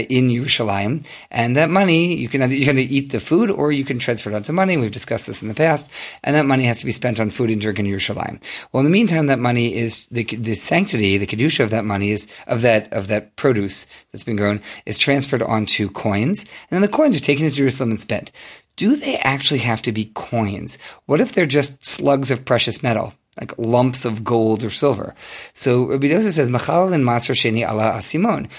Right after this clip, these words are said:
You can take that produce, you know, ten percent of your crop,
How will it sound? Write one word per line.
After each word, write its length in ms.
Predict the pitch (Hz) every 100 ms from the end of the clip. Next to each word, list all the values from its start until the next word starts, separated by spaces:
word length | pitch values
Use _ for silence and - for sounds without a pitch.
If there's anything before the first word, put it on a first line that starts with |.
| - -
You 120 | 139
can 180 | 139 139
take 500 | 135 190 240 - -
that 240 | 127 120 -
produce, 600 | - 147 135 - - -
you 120 | 123
know, 80 | 101
ten 200 | 123 131
percent 280 | 127 123
of 100 | 110
your 80 | 107
crop, 420 | - 135 120 -